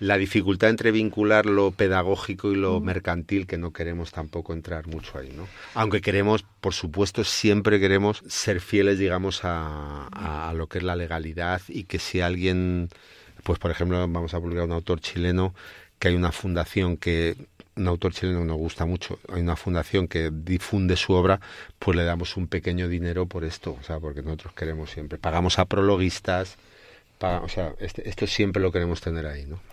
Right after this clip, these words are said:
Speaker 1: Porque
Speaker 2: Claro.
Speaker 1: con la piratería, el
Speaker 2: Sí.
Speaker 1: mundo de lo, del pago está un poco de,
Speaker 2: <laughs>
Speaker 1: está un poco en crisis y nosotros, al contrario, queremos estar ahí muy, muy presentes, ¿no?
Speaker 2: Claro.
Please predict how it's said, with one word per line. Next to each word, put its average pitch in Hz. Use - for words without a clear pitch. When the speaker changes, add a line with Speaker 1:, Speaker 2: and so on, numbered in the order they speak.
Speaker 1:
Porque 92
Speaker 2:
Claro. -
Speaker 1:
con 92
la 87
piratería, 95
el 90
Speaker 2:
Sí. 90
Speaker 1:
mundo 95
de 95
lo, 92
del 90
pago 98
está 92
un 92
poco 92
de, 85
Speaker 2:
<laughs> -
Speaker 1:
está 104
un 98
poco 101
en 98
crisis 101
y 98
nosotros, 92
al 90
contrario, 85
queremos 82
estar 87
ahí 87
muy, 87
muy 87
presentes, -
¿no? -
Speaker 2:
Claro. 180